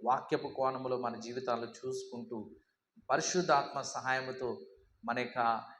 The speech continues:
జీవితంలో దేవుడిచ్చిన మేలుకరమైన వా-, మేలుకరమైన వాటన్నిటిని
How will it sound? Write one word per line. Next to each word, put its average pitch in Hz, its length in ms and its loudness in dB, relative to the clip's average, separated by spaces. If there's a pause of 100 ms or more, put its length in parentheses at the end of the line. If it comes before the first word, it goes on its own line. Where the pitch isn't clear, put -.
(220)
జీవితంలో 147 640 2
దేవుడిచ్చిన 131 680 2
మేలుకరమైన 135 760 0
వా-, 123 460 2
మేలుకరమైన 151 720 4
వాటన్నిటిని 123 720 0